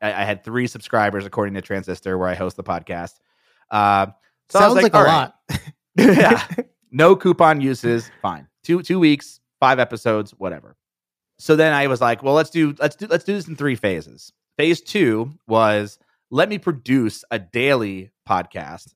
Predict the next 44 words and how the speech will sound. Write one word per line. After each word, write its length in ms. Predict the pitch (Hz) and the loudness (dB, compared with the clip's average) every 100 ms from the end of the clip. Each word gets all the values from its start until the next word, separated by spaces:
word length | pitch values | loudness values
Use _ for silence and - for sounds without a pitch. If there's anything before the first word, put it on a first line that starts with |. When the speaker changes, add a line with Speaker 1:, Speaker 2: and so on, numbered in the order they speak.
| - | -12
Speaker 1:
and 120 | 117 | -12
see 240 | - 143 139 | -8 -4 -4
if 160 | 120 92 | -6 -8
that, 160 | 120 - | -8 -4
like, 200 | 117 - - | -6 -6 -6
if, 160 | 123 _ - | -6 _ -8
if 180 | 123 | -4
just 200 | - 147 | -2 -2
having 320 | 147 135 123 120 | -2 -4 -6 -6
more 240 | 120 120 | -6 -4
episodes 840 | 120 117 117 - 107 101 92 90 _ _ _ 113 | -4 -4 -6 -4 -2 -2 -4 -10 _ _ _ -4
would 220 | 117 98 | -2 0
boost 240 | 117 104 | -4 -4
the 80 | 107 | -6
ranking, 400 | 95 85 76 - _ _ 101 | -8 -10 -14 -20 _ _ -6
right? 300 | 101 107 - _ _ _ | -4 -4 -10 _ _ _
Um, 220 | 110 110 110 | -2 -2 -2
because 240 | 117 131 | -4 -6
we've 280 | 156 156 123 | -4 -6 -8
heard, 480 | - 196 190 185 180 | -2 2 4 4 2
I 60 | 147 | -4
mean, 120 | 165 | -4
we 100 | 175 | -6
did 180 | 156 202 | -4 -4
this 120 | 185 | -6
before. 480 | - 139 151 151 147 | -8 -6 0 2 2
There's 160 | 139 127 | -2 -4
another 220 | 135 135 | -4 -4
Money 180 | 135 131 | -4 -2
Lab 120 | 127 | -4
experiment 540 | 117 - 127 123 127 110 | -4 -6 -4 -4 -6 -4
where 440 | 113 113 113 117 _ | -2 0 0 -2 _
on 160 | 127 120 | -2 0
this 120 | 185 208 | -2 0
show, 240 | 156 135 | 0 0
we 100 | 123 | 0
did 200 | 131 - | -2 -4
thirty 320 | - 143 139 | -2 0 0
episodes 480 | 127 123 117 123 113 | -4 -4 -4 -4 -2
in 60 | 113 | -6
a 60 | |
row, 560 | 107 120 107 95 92 101 _ _ - | 0 2 2 0 -4 -8 _ _ -16
Speaker 2:
Mm. 200 | 139 117 - | -16 -12 -2
Speaker 1:
uh, 300 | 113 110 117 | 2 2 2